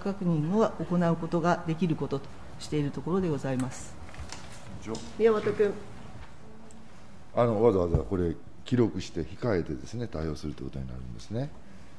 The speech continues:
Speaker 3: え、健康保険証がなければ、ひとたびトラブルが起こ-、トラブルが起こったら、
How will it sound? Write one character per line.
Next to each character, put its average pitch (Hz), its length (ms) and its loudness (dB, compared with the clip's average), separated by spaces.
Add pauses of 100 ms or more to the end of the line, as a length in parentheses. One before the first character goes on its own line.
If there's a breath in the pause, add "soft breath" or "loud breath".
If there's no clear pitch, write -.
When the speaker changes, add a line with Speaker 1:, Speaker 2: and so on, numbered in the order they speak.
(120)
Speaker 3:
え、 113 100 4
健 175 160 4
康 170 100 8
保 185 80 10
険 175 160 4
証 156 120 4
が 160 80 6
な 160 140 6
け 151 80 4
れ 160 140 6
ば、 143 200 8
ひ - 100 -4
と 156 100 6
た 143 100 6
び 120 100 4
ト 120 120 4
ラ 151 100 10
ブ 139 160 4
ル - 20 4
が 131 140 6
起 - 60 -6
こ-、 - 80 -6 (160)
ト 123 80 2
ラ 143 100 12
ブ 139 120 6
ル 123 60 4
が 127 120 10
起 139 60 6
こ 131 100 2
っ 120 40 2
た 127 200 4
ら、 110 180 10